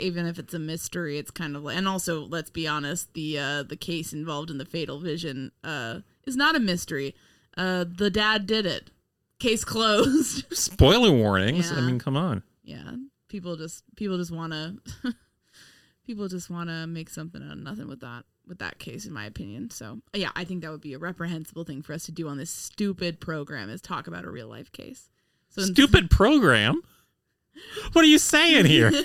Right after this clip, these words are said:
Speaker 2: I devote my life to this thing.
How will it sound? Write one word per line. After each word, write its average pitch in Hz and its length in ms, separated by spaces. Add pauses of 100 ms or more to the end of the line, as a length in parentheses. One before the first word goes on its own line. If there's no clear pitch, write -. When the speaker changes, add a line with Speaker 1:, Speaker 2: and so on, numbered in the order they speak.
(1300)
Speaker 2:
I 294 80
devote 285 260
my 262 140
life 262 340
to 330 140
this 127 180
thing. - 380